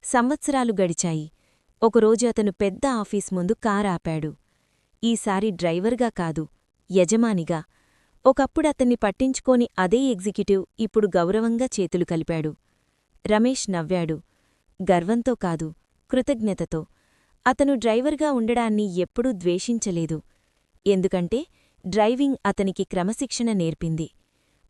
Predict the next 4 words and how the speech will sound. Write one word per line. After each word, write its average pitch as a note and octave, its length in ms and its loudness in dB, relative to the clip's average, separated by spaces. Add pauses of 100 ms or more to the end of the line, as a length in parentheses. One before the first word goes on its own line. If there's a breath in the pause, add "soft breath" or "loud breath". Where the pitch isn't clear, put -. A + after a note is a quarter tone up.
మౌనం B3+ 480 2 (100)
అతనికి F#3+ 500 -2
గమనించడం A#3+ 580 0
నేర్పింది. E3 540 -2